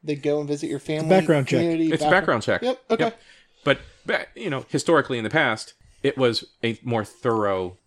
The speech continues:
Speaker 3: insight into the individual.
Speaker 1: Yep.
Speaker 3: So these days, we're playing against the human element more because we don't do that as much.
Speaker 1: Yeah.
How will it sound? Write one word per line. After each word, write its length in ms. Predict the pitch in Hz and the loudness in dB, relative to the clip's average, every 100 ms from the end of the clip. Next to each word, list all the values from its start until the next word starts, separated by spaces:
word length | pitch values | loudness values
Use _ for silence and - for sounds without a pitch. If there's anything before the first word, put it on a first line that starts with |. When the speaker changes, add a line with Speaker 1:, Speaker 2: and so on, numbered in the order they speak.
| _ | _
Speaker 3:
insight 360 | 120 107 - 87 | -4 -4 -4 -6
into 160 | 90 92 | -6 -10
the 140 | 95 | -10
individual. 440 | 90 87 87 90 | -8 -6 -8 -4
Speaker 1:
Yep. 180 | 196 - _ _ - | -6 -6 _ _ -8
Speaker 3:
So 320 | 113 101 110 _ _ | -4 -4 -8 _ _
these 240 | 117 117 | -4 -2
days, 440 | 113 104 98 95 - _ _ _ - | 0 0 0 -4 -16 _ _ _ -14
we're 240 | 107 113 | -2 -2
playing 380 | 110 - 110 101 | -2 -4 -4 -4
against 400 | 92 101 92 - | -8 -8 -10 -14
the 40 | |
human 320 | 90 98 90 87 | -16 -14 -12 -12
element 360 | 90 90 82 | -12 -14 -16
more 240 | - - - _ _ _ _ _ _ _ | -16 -18 -20 _ _ _ _ _ _ _
because 280 | - 104 92 | -8 -8 -6
we 80 | 101 | -8
don't 260 | 101 101 - | -4 -6 -6
do 140 | 101 | -10
that 180 | 95 92 | -8 -10
as 160 | 90 - | -14 -16
much. 320 | 90 - - | -16 -18 -14
Speaker 1:
Yeah. 200 | 127 127 | -12 -12